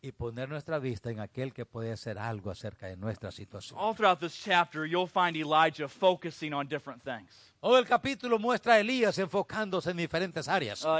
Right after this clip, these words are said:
Speaker 2: in verse seventeen, he's focused on Ahab.
Speaker 1: En el verso diecisiete se enfoca en Acab.
Speaker 2: In verse twenty-one, he's focused on the spectators.
Speaker 1: En el verso veintiuno se enfoca en los espectadores que
Speaker 2: In
Speaker 1: estaban allí.
Speaker 2: verse, in verse twenty-seven, he's focused on the false prophets.
Speaker 1: En veintiséis se enfoca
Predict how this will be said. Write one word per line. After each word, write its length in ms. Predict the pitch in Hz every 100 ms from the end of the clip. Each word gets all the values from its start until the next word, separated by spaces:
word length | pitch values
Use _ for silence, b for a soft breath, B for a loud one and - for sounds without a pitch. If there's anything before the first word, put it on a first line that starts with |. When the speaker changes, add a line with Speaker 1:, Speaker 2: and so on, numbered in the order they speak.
| 175
Speaker 2:
in 100 | 180
verse 280 | 214 208
seventeen, 440 | - 208 190 220 208
he's 140 | 185
focused 360 | - 202 180 -
on 100 | 160 156
Ahab. 680 | 196 202 196 190 185 180 175 _ b
Speaker 1:
En 140 | 214 233
el 80 | 208
verso 240 | 233 202
diecisiete 560 | 208 160 - 240 240 226
se 120 | 202
enfoca 360 | 170 220 214 208
en 140 | 190
Acab. 380 | - - 226 156 - - _ _ 95 151
Speaker 2:
In 120 | 175
verse 260 | 180 202 -
twenty-one, 420 | 202 190 185 202
he's 140 | 190
focused 320 | - 190 190
on 100 | 180 160
the 60 |
spectators. 1000 | - - 208 190 - 190 180 170 165 - -
Speaker 1:
En 220 | 247 247
el 100 | 226
verso 360 | 190 214 147 196
veintiuno 520 | 180 180 - 285 254
se 100 | 196
enfoca 480 | 196 175 240 240 233
en 180 | 226 220
los 220 | 208 175 -
espectadores 800 | 208 - 196 - 180 220 254 175
que 80 | 180
Speaker 2:
In 60 |
Speaker 1:
estaban 220 | 180 208
allí. 200 | 190 202
Speaker 2:
verse, 220 | 208 - 202
in 140 | 185 185
verse 240 | 202 185
twenty-seven, 480 | 190 190 175 208 190
he's 120 | 170
focused 260 | 185 170 175
on 100 | 165
the 60 |
false 280 | - 156 147
prophets. 460 | - 156 123 107 240
Speaker 1:
En 160 | 233
veintiséis 600 | 220 208 226 185 262 269
se 80 | 196
enfoca 320 | 214 247 247